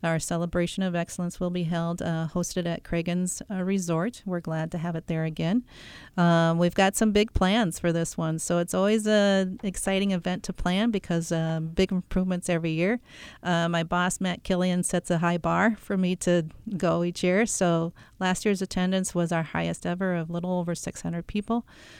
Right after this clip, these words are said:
So we're expecting the same again, and, uh, had a great theme last year with, uh, doing the fifties, um, uh,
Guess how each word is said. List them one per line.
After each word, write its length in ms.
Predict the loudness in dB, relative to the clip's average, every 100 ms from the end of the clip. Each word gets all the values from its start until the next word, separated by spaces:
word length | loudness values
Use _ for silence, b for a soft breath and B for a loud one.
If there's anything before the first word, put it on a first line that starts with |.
| B
So 360 | -12 -2 0 2
we're 100 | -2
expecting 480 | -4 -4 -4 -2 -4
the 80 | -4
same 260 | -2 -2
again, 460 | -2 -2 -2 -2 -2
and, 440 | -2 0 0 -2 -2
uh, 300 | -2 -2 -4 -4
had 160 | -6
a 20 |
great 280 | -4 -4 -4 -2
theme 260 | -2 0
last 380 | 0 -2 -4 -4
year 240 | -2 -2
with, 320 | -2 -4 -4 -4
uh, 260 | -4 -4 -6 B B B B -6
doing 320 | 0 2 2
the 120 | 0
fifties, 720 | 0 -2 -2 0 0 0 -4 -2
um, 420 | 0 0 -2 -6 -10 _ _ _ -20 _ _ _ _ _
uh, 280 | -8 -6 -8